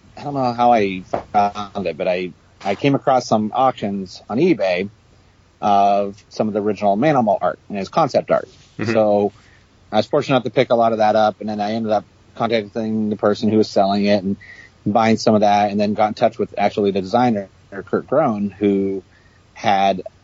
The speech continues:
Speaker 1: you know, who designed those, the, the Manimals.
Speaker 2: Yeah.
Speaker 1: And, um, so my original passion, I'd say, you know, came from that as far as like, "Oh, cool." And he actually had a custom character made by him. He designed it, and,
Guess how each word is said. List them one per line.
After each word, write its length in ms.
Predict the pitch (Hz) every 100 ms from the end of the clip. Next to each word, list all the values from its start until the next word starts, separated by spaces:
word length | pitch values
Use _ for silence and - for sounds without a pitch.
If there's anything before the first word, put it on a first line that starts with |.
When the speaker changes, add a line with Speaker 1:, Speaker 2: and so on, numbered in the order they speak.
| -
Speaker 1:
you 100 | 107
know, 60 |
who 140 | 87 95
designed 400 | 90 117 117 85
those, 340 | 76 - - _ -
the, 240 | 95 90
the 120 | 80 95
Manimals. 500 | 110 82 52 - - _ _ _ -
Speaker 2:
Yeah. 200 | 104 107
Speaker 1:
And, 140 | 107
um, 520 | 107 107 104 101 104 - - _ _ -
so 140 | 135
my 140 | 135
original 340 | 139 165 147 123
passion, 340 | 117 107 110
I'd 120 | 98
say, 180 | - 104
you 140 | 101 110
know, 220 | 92 87 - - - -
came 160 | 135 113
from 200 | 104 107
that 200 | 107 101
as 80 |
far 220 | - 101 95
as 120 | 92
like, 200 | 92 -
"Oh, 180 | 135 104
cool." 240 | 147 123
And 100 | 98
he 200 | 120 120
actually 400 | 113 113 117 110
had 180 | 104 110
a 120 | 104 98 -
custom 320 | 120 - 113
character 340 | 120 110 104
made 240 | 104 101 95
by 200 | 101 101
him. 280 | 101 101 101
He 80 |
designed 420 | 98 90 98 98 101
it, 220 | 101 -
and, 180 | 90